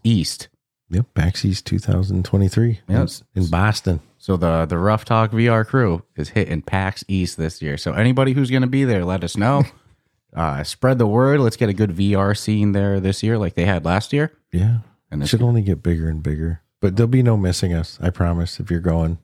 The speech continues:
Speaker 1: Yeah, the plan
Speaker 2: I'm
Speaker 1: is
Speaker 2: pretty
Speaker 1: to
Speaker 2: sure you'll be able to find us.
Speaker 1: Yeah, the plan is to be Rough Talk V R swagged out, you know,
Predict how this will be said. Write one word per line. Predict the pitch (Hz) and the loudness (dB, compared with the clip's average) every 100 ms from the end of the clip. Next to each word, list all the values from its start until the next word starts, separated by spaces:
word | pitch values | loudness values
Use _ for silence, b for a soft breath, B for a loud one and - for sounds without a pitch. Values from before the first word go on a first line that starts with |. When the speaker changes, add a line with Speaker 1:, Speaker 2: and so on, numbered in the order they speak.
| _ | _
Speaker 1:
Yeah, | 98 82 | -6 -4
the | |
plan | 85 120 117 | 0 0 2
Speaker 2:
I'm | 104 | 2
Speaker 1:
is | |
Speaker 2:
pretty | 95 | 2
Speaker 1:
to | 90 | 2
Speaker 2:
sure | 98 | 0
you'll | 87 85 | 2 0
be | 87 | 2
able | 85 85 | 0 0
to | 85 | -2
find | 80 82 80 | -2 -2 -2
us. | 82 - 85 | -4 -6 -4
Speaker 1:
Yeah, | 82 | -4
the | 80 | 0
plan | 117 110 | 2 4
is | 104 - | 2 0
to | |
be | 87 95 | 0 2
Rough | 85 92 92 | 2 2 0
Talk | 95 92 - | 0 -2 0
V | 92 | 0
R | 87 | 0
swagged | 85 - 85 82 | 0 -2 -2 0
out, | 78 69 - | -2 -2 -4
you | 78 | -6
know, | 73 71 | -6 -8